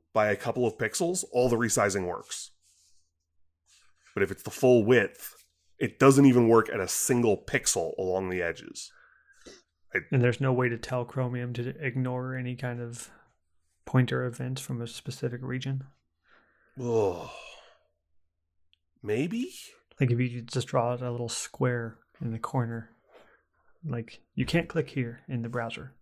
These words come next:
Speaker 2: Clicks from here pass into the background.
Speaker 1: Never even occurred to me. Great.
Speaker 2: It's because it's a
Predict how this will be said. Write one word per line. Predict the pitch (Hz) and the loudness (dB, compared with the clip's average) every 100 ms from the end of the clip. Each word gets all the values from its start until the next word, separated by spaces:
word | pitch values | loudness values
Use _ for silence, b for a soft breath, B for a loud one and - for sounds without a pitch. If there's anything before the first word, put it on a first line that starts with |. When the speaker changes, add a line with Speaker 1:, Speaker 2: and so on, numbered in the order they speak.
| _ _ | _ _
Speaker 2:
Clicks | - 143 135 | -2 -2 -2
from | - 131 | -4 -4
here | - 135 131 131 _ | -2 -4 -4 -8 _
pass | - 127 - - - | -4 -4 -4 -14 -6
into | 170 127 120 | -2 -2 -4
the | 117 | -10
background. | 117 127 - - 135 - _ b b b b b b b b b b _ _ _ _ _ _ _ _ _ _ _ | -10 -12 -16 -16 -18 -20 _ b b b b b b b b b b _ _ _ _ _ _ _ _ _ _ _
Speaker 1:
Never | 143 175 208 226 208 190 | 0 4 6 6 8 6
even | 165 160 | 8 6
occurred | 123 - 107 87 | 6 4 2 2
to | |
me. | 85 78 - _ _ _ _ - | -10 -10 -14 _ _ _ _ -12
Great. | - - | 2 2
Speaker 2:
It's | |
because | - 175 | 6 8
it's | 151 135 | 8 4
a | 135 | -4